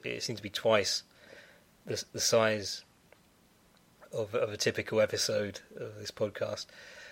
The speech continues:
Um, but not only that, I've, I've been finding that even if I try to, to compress it and reduce it so that it's half the size, it's still not working. It's not, not having it.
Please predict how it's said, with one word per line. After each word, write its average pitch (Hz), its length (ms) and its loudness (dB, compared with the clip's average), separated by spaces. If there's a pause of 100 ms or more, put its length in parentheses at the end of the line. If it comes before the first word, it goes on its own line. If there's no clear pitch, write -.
(280)
Um, 107 380 2 (1000)
but 120 140 2
not 143 140 8
only 131 120 6
that, 117 380 8
I've, 113 240 0
I've 120 200 0
been 110 120 -8
finding 135 380 4
that 113 220 6 (1080)
even 131 260 6
if 120 160 2
I 117 80 12
try 113 240 6
to, 107 400 -4 (380)
to - 120 -10
compress 107 520 6
it 110 80 -2
and 101 80 -8
reduce 101 400 -4
it - 100 -10
so 98 160 -6
that 95 100 -8
it's - 200 -8
half 101 280 0
the - 80 -12
size, 101 460 4 (680)
it's - 140 -4
still 120 360 6
not 110 220 4
working. 110 380 4
It's - 120 -8
not, 110 220 -2 (400)
not 104 140 -2
having 101 320 -2
it. 104 140 -10